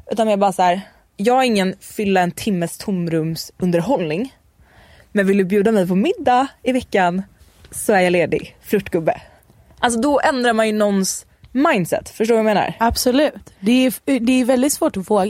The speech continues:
Speaker 2: göra det, tror jag. Speciellt om man har en kompisrelation med någon. Men då får man ju säga det på, alltså, så att det ligger på bra nivå. Men det här behöver ju kanske inte ens vara flört, utan detta kan ju också vara så här, se mig som någonting mer än den per-, ja. Mm.
Speaker 1: Eller som min gamla chef.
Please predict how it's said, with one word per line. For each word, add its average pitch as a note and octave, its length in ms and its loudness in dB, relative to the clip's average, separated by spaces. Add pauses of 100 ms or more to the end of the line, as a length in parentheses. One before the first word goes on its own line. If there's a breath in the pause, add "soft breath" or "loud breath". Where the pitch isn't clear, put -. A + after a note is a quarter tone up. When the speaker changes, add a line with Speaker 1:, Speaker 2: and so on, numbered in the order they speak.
Speaker 2:
göra G#3+ 240 -4
det, - 120 -14
tror - 160 -14
jag. - 80 -14 (480)
Speciellt G#3+ 400 -2
om A3 60 0
man G#3+ 120 0
har G#3 100 -4
en F#3+ 100 -6
kompisrelation G3 720 -2
med A#3 100 2
någon. F#3 360 2
Men G#3 160 -4
då G3+ 80 -4
får A3+ 120 -10
man A#3 160 0
ju A3+ 100 -4
säga F3+ 360 -2
det F#3 240 -4
på, F#3 380 -4
alltså, F#3 220 -6
så G3 100 -6
att F#3 60 -6
det G3+ 80 -4
ligger G3 220 -2
på F#3+ 140 -6
bra E3+ 200 -2
nivå. G3 280 2
Men F#3+ 100 0
det F#3+ 60 -2
här F#3+ 140 -2
behöver G#3+ 220 -2
ju A3 60 -4
kanske G3+ 300 -4
inte E3+ 120 -8
ens E3 180 -10
vara F3 120 -4
flört, - 280 -8 (120)
utan F3+ 200 -6
detta F3+ 200 -8
kan - 140 -10
ju G3 40 -4
också F3+ 240 -6
vara D3 220 -6 (840)
så - 120 -4
här, F3+ 240 -2 (320)
se A3 240 0
mig E3+ 180 -2
som F3 280 -6
någonting E3+ 360 -6
mer F#3 360 -4 (120)
än F#3 380 -12
den F#3+ 320 -6
per-, F3+ 160 -12
ja. G#3 200 0 (140)
Mm. A#3 140 0 (640 soft breath)
Speaker 1:
Eller G3+ 340 0
som F#3+ 140 0
min F#3 120 0
gamla E3+ 240 -2
chef. - 420 -4